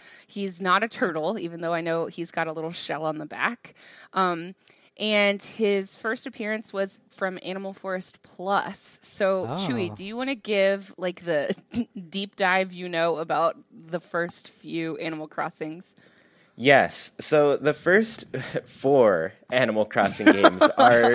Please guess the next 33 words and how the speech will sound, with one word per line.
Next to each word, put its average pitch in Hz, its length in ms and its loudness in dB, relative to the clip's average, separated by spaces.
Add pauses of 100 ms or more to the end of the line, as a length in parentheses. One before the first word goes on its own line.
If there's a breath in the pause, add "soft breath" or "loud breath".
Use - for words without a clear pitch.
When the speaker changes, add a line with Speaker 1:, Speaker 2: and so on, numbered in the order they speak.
Speaker 3:
very 120 720 4
confusing. 95 800 -4 (420 loud breath)
The 123 140 0
very 170 320 4
first 135 500 2 (100)
Animal 113 400 0
Crossing 101 480 0
was 95 140 -6
called 92 380 -2
Animal 127 380 2
Forest. 90 840 2
It 104 180 -6
released 113 500 -2
on 120 120 2
the 117 80 -2
Nintendo 139 680 -2
sixty-four, 117 1200 0 (380 loud breath)
and 120 240 0
then 170 180 4
from 151 280 -2
there, 127 580 6
it 110 160 -2
got 110 240 2
ported 147 600 2 (120)
to 135 320 -4
the 120 100 -2
GameCube, 104 1000 -2
which 107 260 -4
is 104 160 -6
known 113 380 -2
as 98 380 -6
Animal 113 500 -2
Forest 92 640 0